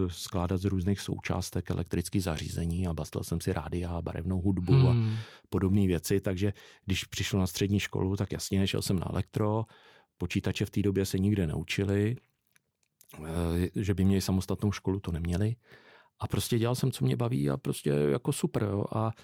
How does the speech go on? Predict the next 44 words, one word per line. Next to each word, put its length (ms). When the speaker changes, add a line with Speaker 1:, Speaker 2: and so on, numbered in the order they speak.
Speaker 1:
když, 300
když 200
prostě 320
nevíš 540
a 140
prostě 300
víš, 280
ale 160
že 80
bys 140
chtěl 200
jít 120
studovat, 500
tak 140
prostě 240
musíš 280
jít 100
na 80
ten 200
Gimpl 580
a 180
ideálně 480
si 120
vybrat 220
Speaker 2:
Hmm. 100
Speaker 1:
nějaký, 280
který 240
má 160
zase 260
blízko 440
k 80
tomu, 440
k 60
tomu, 240
co 180
dáš, 440
co 120
jsi 160
schopnej 520
dělat, 340
co 120
se 140
ti 140
líbí 520